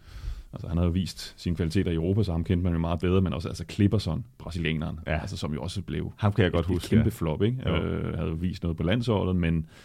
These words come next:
Speaker 1: men, men blev jo slet ikke til noget i, i Manchester United, ikke? Så der var jo nogle sydamerikanske indkøb i det der år, ikke? Som fik folk til at, altså, pege lidt fingre af, af Ferguson, at du har da vist ikke helt fingeren på pulsen, når du henter, henter sydamerikanske spillere, eller også så formår du bare ikke at integrere dem i Manchester United.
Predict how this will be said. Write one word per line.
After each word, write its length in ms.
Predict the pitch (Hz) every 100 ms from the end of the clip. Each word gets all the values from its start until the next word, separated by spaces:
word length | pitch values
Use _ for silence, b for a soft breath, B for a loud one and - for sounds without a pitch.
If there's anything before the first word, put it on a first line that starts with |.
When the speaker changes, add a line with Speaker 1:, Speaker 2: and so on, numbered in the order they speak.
| B -
Speaker 1:
men, 160 | 85 -
men 140 | 78
blev 120 | 76
jo 380 | 69 - - - - _
slet 200 | - 92
ikke 100 | 87
til 100 | 80
noget 200 | 80 82
i, 440 | 82 80 80 80 - -
i 40 | 85
Manchester 480 | 78 80 78 73
United, 180 | 73 90
ikke? 120 | 92
Så 80 | 92
der 100 | -
var 160 | 76 101
jo 160 | 110 B B B
nogle 140 | 90 82
sydamerikanske 560 | 95 95 90 82 80 87
indkøb 280 | 85 95
i 20 | 82
det 140 | 85
der 80 | 87
år, 240 | 82 87
ikke? 100 | 92
Som 160 | 90 80
fik 120 | 80
folk 200 | 87 85
til 100 | -
at, 60 | - - -
altså, 160 | - -
pege 200 | - -
lidt 120 | 80
fingre 460 | - 78 80 78 -
af, 40 | 87 -
af 100 | -
Ferguson, 480 | - 78 82 82 78
at 100 | -
du 40 |
har 60 | 85
da 60 | -
vist 160 | 82
ikke 120 | 95
helt 160 | 95 90
fingeren 200 | 87 87
på 60 | 82
pulsen, 300 | 90 80 90
når 100 | 87
du 60 | 90
henter, 400 | 82 87 85 87
henter 180 | 78
sydamerikanske 500 | 82 90 87 82 80
spillere, 320 | - 87 98 -
eller 140 | 87
også 160 | 82 -
så 60 |
formår 280 | 95 90 78
du 80 | 85
bare 140 | 82
ikke 80 | 87
at 40 | -
integrere 400 | 82 90 78 80
dem 200 | 87 - b b
i 80 | 98
Manchester 480 | 82 80 80 80 -
United. 160 | -